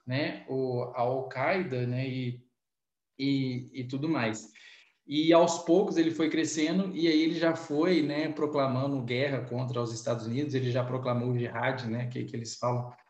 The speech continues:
é, contra os Estados Unidos também, por eles terem o mesmo raciocínio de que os Estados Unidos queriam único exclus-, único exclusivamente, né, é, dominar o espaço deles ali.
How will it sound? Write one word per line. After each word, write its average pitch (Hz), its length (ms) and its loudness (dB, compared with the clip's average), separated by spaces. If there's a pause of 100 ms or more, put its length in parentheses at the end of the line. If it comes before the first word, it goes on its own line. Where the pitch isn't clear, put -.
(140)
é, 120 220 0
contra 139 360 0
os 131 100 0
Estados 127 380 -2
Unidos 127 260 0
também, 139 440 0 (320)
por 190 240 8
eles 185 260 6
terem 165 240 2
o 165 40 2
mesmo 165 260 4
raciocínio 156 540 -2
de 147 120 -4
que 151 120 -2
os 151 140 2
Estados 147 340 0
Unidos 143 540 -6
queriam 139 360 2
único 151 280 -2
exclus-, 135 520 -6
único 196 320 0
exclusivamente, 143 920 -2
né, 147 240 -4 (360)
é, 131 840 0
dominar 156 640 4 (260)
o 135 80 0
espaço 139 840 0 (320)
deles 143 380 4
ali. 147 400 0